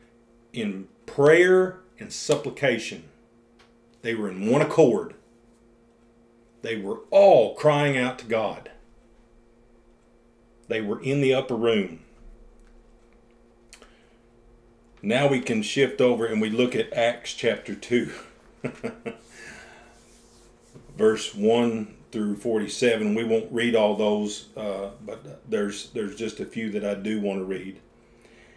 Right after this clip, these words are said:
"And when the day of Pentecost was fully come, they were all with one accord in one place." There again, you hear that word,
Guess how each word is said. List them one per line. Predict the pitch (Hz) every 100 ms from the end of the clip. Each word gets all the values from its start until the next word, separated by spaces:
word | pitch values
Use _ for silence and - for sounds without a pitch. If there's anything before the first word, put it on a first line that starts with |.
| _ _ -
"And | 113 110 113
when | 143 156
the | 120
day | 107 139 156 170
of | 160 143 - -
Pentecost | - 151 120 - 107 98 107 - - - -
was | 98 -
fully | - 120 127 131
come, | - 113 95 95 101 - - _ _ _ _ _ - - _ - - - -
they | 104 113 120
were | 110 120
all | - 127 120 120 127 135 - - - -
with | 98 -
one | 101 101 117
accord | 127 - 117 98 95 107 - -
in | 113 101 104
one | 107 104
place." | 120 101 95 - - -
There | 107 110
again, | 120 117 107 92 - - _ - - -
you | 104
hear | 120 113
that | 110 117
word, | 113 117 123 120